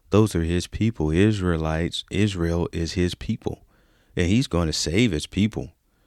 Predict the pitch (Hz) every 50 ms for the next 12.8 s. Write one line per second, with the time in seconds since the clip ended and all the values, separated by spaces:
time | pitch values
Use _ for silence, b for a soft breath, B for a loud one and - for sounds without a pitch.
0 | _ _ _ _ _ _ _ _ _ - 87 85 82 85 90 95 95 87 - _
1 | _ _ _ _ _ _ _ _ _ _ - - 85 82 90 95 107 117 113 104
2 | 90 - - 87 78 - - - 107 117 117 104 87 82 82 82 _ _ _ _
3 | _ - _ _ _ _ - 82 87 85 82 78 - - _ _ _ - - -
4 | - 95 92 90 90 87 85 - - - 95 101 98 101 90 78 71 69 65 -
5 | 62 71 78 _ _ _ _ _ _ _ _ _ _ _ _ _ _ _ _ _
6 | _ _ _ _ _ _ _ - - _ - - - 98 90 85 78 90 85 -
7 | - - 113 123 107 101 87 82 82 82 85 85 82 b b b b b b b
8 | b b b b b b b 95 98 95 - - 92 95 92 85 78 85 95 95
9 | 92 87 85 85 82 80 82 80 - - - 87 82 80 - - - - 85 85
10 | 85 82 80 82 80 - - - 82 78 - - - 85 82 82 80 78 78 73
11 | - 82 87 95 87 73 - - - - - - - 87 85 87 - - 92 82
12 | 87 85 82 85 85 82 82 87 87 76 85 85 82 73 - -